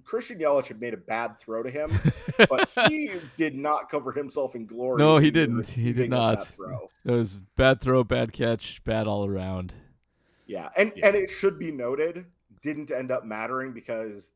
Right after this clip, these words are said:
Speaker 1: the Pirates hit the home run after that anyway, so whether that runner scored then
Speaker 2: Who,
Speaker 1: or scored later,
Speaker 2: who hit the home
Speaker 1: like,
Speaker 2: run?
Speaker 1: Oh, Ben Gamel.
Speaker 2: It was Ben Gamel.
Speaker 3: Ben Gamel.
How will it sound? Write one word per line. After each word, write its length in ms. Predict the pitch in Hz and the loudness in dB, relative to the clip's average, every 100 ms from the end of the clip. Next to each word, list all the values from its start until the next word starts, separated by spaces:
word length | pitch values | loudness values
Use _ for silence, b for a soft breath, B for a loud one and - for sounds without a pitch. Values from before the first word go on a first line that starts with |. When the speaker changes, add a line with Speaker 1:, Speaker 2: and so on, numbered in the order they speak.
| 113 | -20
Speaker 1:
the 100 | 113 | -12
Pirates 360 | 120 107 110 | -8 -8 -10
hit 100 | 113 | -16
the 60 | 113 | -16
home 180 | 110 110 | -16 -14
run 200 | 107 101 | -14 -16
after 300 | 98 98 - 104 | -18 -20 -16 -12
that 200 | 101 - | -12 -12
anyway, 320 | 104 113 120 | -12 -10 -10
so 320 | - 110 101 - b _ | -8 -8 -8 -12 b _
whether 280 | 127 123 131 | -6 -4 -2
that 240 | 120 120 | -2 -4
runner 360 | 113 117 117 110 | -4 -6 -6 -10
scored 380 | - - 107 95 85 | -12 -12 -10 -10 -12
then 280 | 90 95 139 | -8 -6 -6
Speaker 2:
Who, 240 | 139 131 | 2 4
Speaker 1:
or 20 | 139 | 2
scored 380 | - 117 101 - | -4 -12 -10 -12
later, 240 | 87 98 117 | -14 -6 4
Speaker 2:
who 80 | 123 | 6
hit 160 | 143 | 6
the 80 | - | 6
home 220 | 147 165 | 4 2
Speaker 1:
like, 60 | 180 | 0
Speaker 2:
run? 260 | 208 247 226 b b b b b _ _ _ _ - | -4 -4 -8 b b b b b _ _ _ _ -6
Speaker 1:
Oh, 180 | 120 120 | -2 -2
Ben 360 | 107 123 120 110 | -2 -2 -2 -4
Gamel. 280 | 107 98 | -4 2
Speaker 2:
It 100 | 127 | 4
was 180 | 147 131 | 6 4
Ben 420 | 101 - 131 135 | 2 6 6 6
Gamel. 400 | 120 113 87 98 | 0 -2 -2 -4
Speaker 3:
Ben 180 | 92 87 82 | -4 -6 -6
Gamel. 360 | 78 73 78 | -12 -14 -20